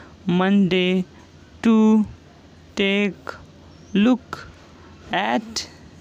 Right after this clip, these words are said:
the big ship। तो seven sentence भी read कर लिया। अब आता है हमारा eight sentence। eight sentence है if we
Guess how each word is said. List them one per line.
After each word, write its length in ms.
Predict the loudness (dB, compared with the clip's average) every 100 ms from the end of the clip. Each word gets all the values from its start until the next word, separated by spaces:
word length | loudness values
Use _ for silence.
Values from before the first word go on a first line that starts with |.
| -6 -2 2
the 380 | 2 2 0 -2 -12 -20 -12 -6 -2
big 380 | -2 -2 -4 -6 -8 -20 -20 -20 -12 -6
ship। 280 | -2 0 -2 -8 -20 -20 -20 -14 -10
तो 80 |
seven 260 | -4 -2 0
sentence 380 | 0 2 0 0
भी 80 | 0
read 260 | -2 -2 -2
कर 80 | 0
लिया। 340 | 0 0 0 -4 -14 -14 -4
अब 120 | -2
आता 220 | 0 0 -2
है 60 |
हमारा 180 | 0 -2 -2
eight 200 | -4 -4
sentence। 600 | -2 0 0 0 0 0
eight 140 | -2 -2
sentence 520 | -2 0 0 -2 -2
है 120 | -2 -2 -2
if 180 | -2 -4 -2
we 140 | 0